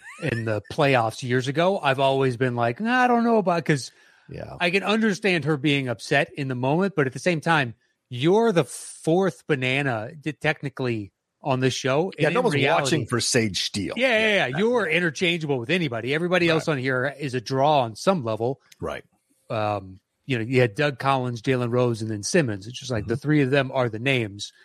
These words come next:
Speaker 1: You are the fourth person that they could have plugged anybody into, really.
Speaker 2: Right.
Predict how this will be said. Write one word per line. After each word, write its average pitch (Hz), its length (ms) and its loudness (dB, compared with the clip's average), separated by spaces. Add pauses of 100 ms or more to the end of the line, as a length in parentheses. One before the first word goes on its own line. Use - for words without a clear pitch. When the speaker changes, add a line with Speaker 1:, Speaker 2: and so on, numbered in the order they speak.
(380)
Speaker 1:
You 131 220 4
are 127 140 6
the 113 100 2
fourth 135 380 0
person 107 320 -4
that 104 100 -6
they 107 140 -2
could 101 160 -4
have - 100 -18
plugged 104 300 -4
anybody 101 420 -2
into, 107 300 -2
really. 101 360 2 (200)
Speaker 2:
Right. - 200 0